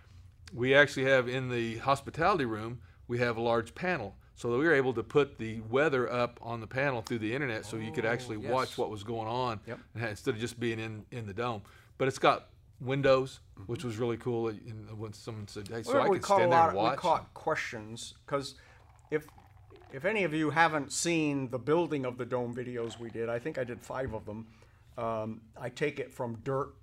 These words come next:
Speaker 2: to finished and all the behind the scenes and how it happened. And, and one of the big questions we always got were,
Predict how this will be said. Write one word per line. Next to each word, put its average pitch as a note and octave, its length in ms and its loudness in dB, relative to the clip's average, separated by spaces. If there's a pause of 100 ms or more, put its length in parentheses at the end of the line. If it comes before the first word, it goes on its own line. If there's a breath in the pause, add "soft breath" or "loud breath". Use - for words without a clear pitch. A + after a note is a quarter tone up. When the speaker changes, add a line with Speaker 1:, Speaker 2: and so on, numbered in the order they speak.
(140)
Speaker 2:
to - 160 -14
finished B2 640 -6 (320)
and A2+ 260 -8
all A#2+ 160 -6
the C3+ 80 -6
behind B2+ 320 -6
the B2+ 60 -8
scenes B2+ 420 -8
and A2+ 100 -10
how A#2+ 200 -2
it A2+ 80 -6
happened. A#2+ 400 -2
And, A2 120 -8 (300 loud breath)
and B2 100 -4
one E3+ 120 2
of - 20 2
the C3 60 0
big D3 160 0
questions D3+ 420 -2
we A2+ 160 -4
always D3+ 320 2
got A2 320 -6
were, A2 460 -6